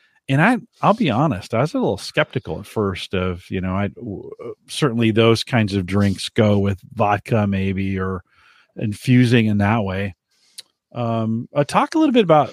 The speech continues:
the, the process, 'cause this was kinda homemade. You didn't, we didn't, I don't think you had any special equipment for it.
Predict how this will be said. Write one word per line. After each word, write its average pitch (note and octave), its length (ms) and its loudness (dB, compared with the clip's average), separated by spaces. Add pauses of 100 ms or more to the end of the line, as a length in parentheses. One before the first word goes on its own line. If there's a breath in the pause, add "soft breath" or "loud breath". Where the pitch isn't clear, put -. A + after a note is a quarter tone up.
(120)
the, B2+ 120 0 (140)
the C3+ 120 0 (180)
process, G#3 500 0
'cause F3 220 0
this C#4+ 240 -2
was D#4+ 200 2
kinda A3+ 440 0 (500 soft breath)
homemade. F#3 760 2
You F3 120 0
didn't, E3+ 200 -2
we D#3+ 120 2
didn't, D#3 260 -2
I C#3 140 -4
don't A3 200 -4
think F3+ 220 0
you F#3 60 4
had A#2 160 4
any A2 140 0
special G#2 380 -4
equipment G2 440 -12
for A2+ 260 -2
it. A#2 80 -8